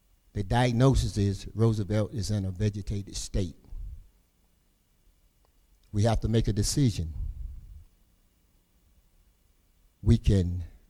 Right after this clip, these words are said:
leave him on the machine, and he's gonna be a vegetable the rest of his life. He won't know himself.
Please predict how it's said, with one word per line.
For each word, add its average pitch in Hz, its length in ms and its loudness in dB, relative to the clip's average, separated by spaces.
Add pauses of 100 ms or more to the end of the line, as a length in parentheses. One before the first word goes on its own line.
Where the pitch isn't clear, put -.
leave 127 240 8
him 135 100 4
on 143 160 8
the 135 60 4
machine, 131 540 4
and 107 100 2
he's 120 160 0
gonna 117 160 2
be 113 140 4
a 104 60 2
vegetable 120 480 2
the 104 100 -4
rest 110 240 -2
of 110 60 -6
his 101 100 -6
life. 92 260 -4 (1120)
He 113 80 0
won't 113 180 0
know 117 160 4
himself. 135 600 2